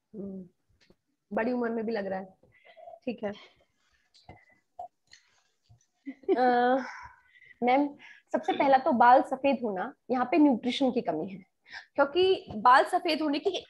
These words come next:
एज होती है, जो कि अब, अब तो हो गई है टेन के बाद ही, पर पहले होती थी थर्टी, फ़ोर्टी के बाद।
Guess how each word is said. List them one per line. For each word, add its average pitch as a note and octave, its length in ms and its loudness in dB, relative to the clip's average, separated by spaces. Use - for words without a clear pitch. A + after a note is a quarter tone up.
एज C#4+ 260 2
होती A3 280 -6
है, A3 180 -14
जो C4 120 2
कि E4+ 360 -8
अब, C#4 220 2
अब C#4+ 180 4
तो F4 180 -2
हो D#4 160 0
गई C#4+ 200 -6
है D4+ 100 0
टेन B3+ 300 2
के C#4+ 100 2
बाद A#3+ 240 2
ही, - 260 -8
पर D#4+ 80 4
पहले D#4 360 4
होती D4+ 280 0
थी D#4+ 260 -10
थर्टी, D4 400 -6
फ़ोर्टी A#3+ 320 -6
के - 140 -6
बाद। A2+ 180 -10